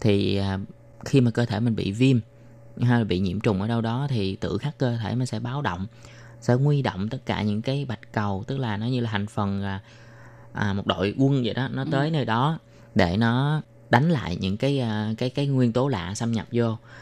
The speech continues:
Speaker 1: Á, khi mà đánh thì hai bên sẽ có tổn thương.
Speaker 2: Ừ.
Speaker 1: Có tổn thương thì chết ở tại đó. Hay ví dụ nó sẽ là làm thành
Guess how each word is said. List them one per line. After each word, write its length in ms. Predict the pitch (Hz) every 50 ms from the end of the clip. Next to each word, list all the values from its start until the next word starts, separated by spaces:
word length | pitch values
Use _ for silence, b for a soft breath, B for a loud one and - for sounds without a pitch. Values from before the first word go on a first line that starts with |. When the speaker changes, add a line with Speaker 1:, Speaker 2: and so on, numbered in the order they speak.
| B -
Speaker 1:
Á, 180 | - 120 139 B B B
khi 140 | - - 143
mà 120 | 135 123 113
đánh 180 | 110 117 139
thì 100 | 170 170
hai 180 | 135 127 127 123
bên 220 | 120 123 120 117
sẽ 120 | 113 - 104
có 160 | - 139 143
tổn 280 | - - 92 92 113
thương. 240 | 123 135 131 127 123 120 -
Speaker 2:
Ừ. 100 | 196 196 190 175 160 156
Speaker 1:
Có 120 | 143 143 143
tổn 240 | - - 104 110
thương 220 | 123 135 127 123 120
thì 120 | 113 110
chết 280 | 95 - - 127 147 156
ở 120 | - 117
tại 180 | 113 107 98 101
đó. 120 | 104 113
Hay 140 | 131 139 123
ví 120 | 117 123
dụ 160 | 123 107 90 98
nó 100 | 107 113
sẽ 180 | - - 104
là 180 | 107 113 110 101
làm 280 | 104 101 98 95 90
thành 280 | 101 104 92 92 92 95